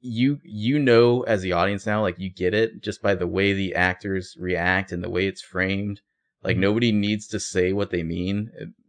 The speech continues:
Speaker 1: but they're not just staring blankly anymore. Like, you, you instantly get why Pete is mad at that and, and Katniss realizing it.
Speaker 2: Mm-hmm.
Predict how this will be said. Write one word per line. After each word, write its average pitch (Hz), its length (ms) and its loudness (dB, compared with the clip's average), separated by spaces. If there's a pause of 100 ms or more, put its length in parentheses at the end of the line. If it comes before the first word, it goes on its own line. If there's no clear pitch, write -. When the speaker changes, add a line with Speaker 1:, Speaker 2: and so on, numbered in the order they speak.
(200)
Speaker 1:
but 90 180 2
they're 90 120 -2
not 90 220 0
just 95 160 -8
staring 90 320 -2
blankly 85 420 -6
anymore. 95 380 0
Like, 87 260 -2
you, 98 140 -6
you 104 200 2
instantly 120 320 2
get 92 340 0
why 90 400 0
Pete 90 200 -6
is 80 140 -8
mad 82 220 -4
at 80 100 -8
that 85 280 -2
and, 85 240 -4
and 95 160 -4
Katniss 85 400 -2
realizing 82 520 -4
it. - 120 -6 (420)
Speaker 2:
Mm-hmm. 107 180 -10